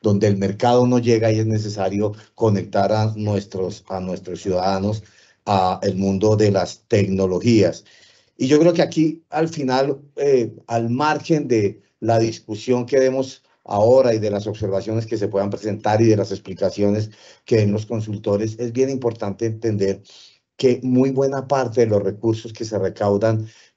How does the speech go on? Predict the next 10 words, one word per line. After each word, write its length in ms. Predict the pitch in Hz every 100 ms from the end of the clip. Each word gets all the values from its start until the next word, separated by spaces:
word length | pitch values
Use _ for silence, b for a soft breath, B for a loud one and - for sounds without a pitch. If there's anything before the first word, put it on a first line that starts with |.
| -
eh, 480 | 107 95 92 90 90
con 220 | - 104
la 140 | 98 95
contraprestación 1200 | 101 95 98 92 98 87 92 - 113 107 107 B B _ 101
van 220 | 117 117
dirigidos 540 | 131 123 107 117 113
a 100 | 117
cumplir 480 | 110 104 113 110 113 _
buena 400 | 123 139 135 131
parte 500 | 143 127 113 127 120